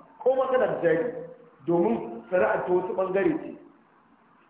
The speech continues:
Amma muku ba haka bane. Shi yasa malam, shi yasa abinda suke faɗa, mu kaman ma daɗi ne mana yawa, to, na rantse maka da Allah.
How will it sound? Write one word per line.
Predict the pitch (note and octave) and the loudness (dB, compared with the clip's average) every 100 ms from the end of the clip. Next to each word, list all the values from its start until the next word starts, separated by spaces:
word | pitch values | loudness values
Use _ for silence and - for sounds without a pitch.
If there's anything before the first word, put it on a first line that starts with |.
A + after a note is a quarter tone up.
| _ _ _ _ _ _ _ _ _ _ _ - - - - - - - - - - - - | _ _ _ _ _ _ _ _ _ _ _ -20 -20 -20 -20 -20 -20 -20 -20 -20 -20 -20 -6
Amma | D3+ D#3+ F#3 | 4 6 6
muku | F3+ F3 | 4 2
ba | E3+ | 2
haka | E3+ - | 0 -4
bane. | - - - - - - - - - - - - - | -6 -8 -12 -20 -20 -20 -20 -20 -20 -20 -20 -20 6
Shi | G#3+ | 8
yasa | A3+ B3 G3+ | 10 10 10
malam, | G3+ G3+ - - - - - - | 6 6 2 -4 -12 -18 -20 -16
shi | A3 | -4
yasa | A#3 B3+ F#3 E3+ | 6 8 8 4
abinda | F3+ G#3+ - | 2 0 -2
suke | - C#3+ | -4 -4
faɗa, | D3+ D#3+ | 0 2
mu | G#3+ G#3+ | 2 2
kaman | F3 F3+ | 2 4
ma | F3+ F#3 | 4 6
daɗi | F3+ G3+ | 6 6
ne | G3+ E3 | 2 4
mana | D#3+ D3+ | 4 6
yawa, | C#3 C3+ | 6 4
to, | C3 C3 C3 - | 4 4 2 -2
na | C3 E3+ | 2 4
rantse | E3+ - | 4 2
maka | E3+ C#3+ | -4 -2
da | B2 - | -2 -2
Allah. | C3 | -4